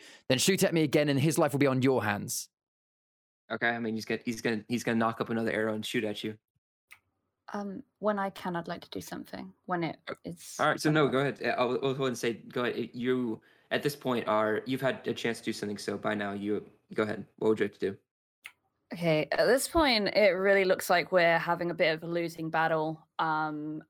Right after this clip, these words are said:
Speaker 3: and at least I, I'm looking around and I'm thinking, "Okay, there's only really one way that we're gonna be a-, able to get out of this alive, I think."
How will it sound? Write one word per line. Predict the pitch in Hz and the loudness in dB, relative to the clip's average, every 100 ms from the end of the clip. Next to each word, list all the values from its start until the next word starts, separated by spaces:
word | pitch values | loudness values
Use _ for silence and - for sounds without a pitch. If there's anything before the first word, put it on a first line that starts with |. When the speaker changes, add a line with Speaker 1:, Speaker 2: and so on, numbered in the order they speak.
| - | -6
Speaker 3:
and | 165 165 | -6 -4
at | 165 | -6
least | 165 180 190 - - - - _ _ _ _ _ _ | -6 -6 -6 -8 -16 -20 -20 _ _ _ _ _ _
I, | 175 170 170 170 165 139 - | 2 4 2 -2 -2 -4 0
I'm | 180 185 | 0 2
looking | 214 - 175 | 0 0 -2
around | 160 156 151 151 147 | 0 2 2 0 -2
and | 151 147 | -6 -6
I'm | 151 | -6
thinking, | 160 147 - 143 | -6 -8 -8 -10
"Okay, | 170 143 | -10 -8
there's | 147 160 | -8 -6
only | 160 151 | -4 -4
really | 143 143 139 | -4 -6 -6
one | 143 143 | -6 -6
way | 143 143 | -6 -8
that | 131 | -8
we're | 131 | -8
gonna | 147 | -8
be | 156 143 | -6 -6
a-, | 143 - | -6 -4
able | 156 139 143 147 - - - - - _ | -6 -4 -6 -6 -12 -20 -20 -20 -20 _
to | - | -8
get | 170 180 | -2 2
out | 180 - | 2 0
of | - | -4
this | 160 - | -4 0
alive, | 160 165 160 165 160 | 2 6 6 4 2
I | 160 | -2
think." | 156 - 156 160 - | -4 -6 -4 -6 -8